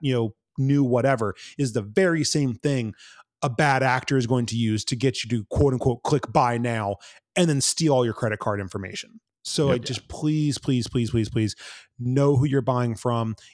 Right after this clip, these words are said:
Speaker 1: Even if you know who it is, make sure it's who you're actually dealing with.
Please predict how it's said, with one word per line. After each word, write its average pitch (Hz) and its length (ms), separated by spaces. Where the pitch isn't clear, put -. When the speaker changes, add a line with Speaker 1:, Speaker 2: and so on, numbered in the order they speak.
Speaker 1:
Even 156 160
if 110 80
you 131 80
know 131 160
who 123 120
it 127 40
is, 131 220
make 131 160
sure 139 160
it's 127 100
who 139 80
you're 127 220
actually 120 420
dealing 113 400
with. 120 300